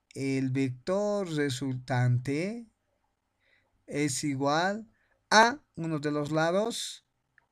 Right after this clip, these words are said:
por raíz cuadrada de tres. ¿Entendido? Esta es la fórmula. Cuando tengo dos lados iguales y es ángulo de sesenta grados, fórmula. Ahora, ¿qué hacemos? Miren,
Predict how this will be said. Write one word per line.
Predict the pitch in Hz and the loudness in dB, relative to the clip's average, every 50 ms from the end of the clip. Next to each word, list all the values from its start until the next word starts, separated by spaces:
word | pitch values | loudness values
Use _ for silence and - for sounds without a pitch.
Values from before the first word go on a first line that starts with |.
| _ _ _ _ _ _ _ - | _ _ _ _ _ _ _ 0
por | 190 190 202 208 208 208 214 202 190 165 143 | 2 4 4 6 6 4 4 2 0 -2 0
raíz | 143 151 147 147 147 151 156 165 160 - | 0 2 2 4 4 4 2 2 0 -6
cuadrada | - - - 147 143 139 139 139 139 151 151 156 156 151 156 151 147 | -8 -2 0 2 4 4 4 2 2 2 2 2 2 2 2 0 0
de | 147 160 170 185 202 220 - - _ _ _ _ _ _ _ _ _ _ _ | 0 -2 -2 -2 -4 -4 -8 -14 _ _ _ _ _ _ _ _ _ _ _
tres. | - 131 120 120 120 120 - - - - - - - - - - _ _ - | -4 -2 0 0 0 0 -2 -6 -10 -14 -14 -14 -16 -16 -18 -20 _ _ -2
¿Entendido? | 175 196 202 196 220 214 214 214 247 247 226 202 | 0 0 2 2 2 2 2 2 2 2 2 2
Esta | 202 220 - 233 | 2 2 2 4
es | 226 202 | 6 8
la | 214 202 | 8 6
fórmula. | - - 233 254 262 240 220 208 190 170 151 135 - - - _ _ _ _ _ _ _ _ - | 8 8 10 10 10 10 8 4 2 2 0 -2 -2 -6 -10 _ _ _ _ _ _ _ _ -10
Cuando | - - 147 151 156 156 156 | -4 -4 -2 -2 -2 -2 0
tengo | - 190 190 185 180 170 | 0 2 2 2 2 2
dos | 175 185 175 165 | 4 2 4 4
lados | 180 175 170 180 165 - 190 | 4 4 4 2 0 0 0
iguales | 175 180 180 185 190 190 156 175 | 2 4 4 4 4 2 0 0
y | 175 | -2
es | 160 - | 0 0
ángulo | 175 165 175 180 175 180 170 | 0 -2 -2 -2 -2 -2 -2
de | 160 165 160 | -2 -2 -4
sesenta | - 160 151 - 175 170 175 165 170 180 170 | -4 -4 -6 -6 -6 -6 -8 -4 -4 -2 -2
grados, | 170 180 175 156 135 131 131 127 123 - | 0 0 0 0 0 -2 -4 -8 -8 -4
fórmula. | - 160 160 160 151 143 131 127 123 127 123 - - - _ _ _ - - - - - - - - _ | 0 2 2 2 2 2 0 -2 -2 -4 -6 -10 -14 -20 _ _ _ -20 -20 -20 -20 -20 -20 -20 -10 _
Ahora, | 165 185 202 220 233 226 - | 4 6 6 8 6 6 4
¿qué | - 240 | 4 2
hacemos? | 254 233 - - 226 208 175 147 135 - - - _ - _ _ _ | 2 4 4 4 4 4 2 0 -4 -8 -10 -16 _ -20 _ _ _
Miren, | - 151 156 160 165 196 247 330 359 | -4 0 2 4 4 4 4 2 0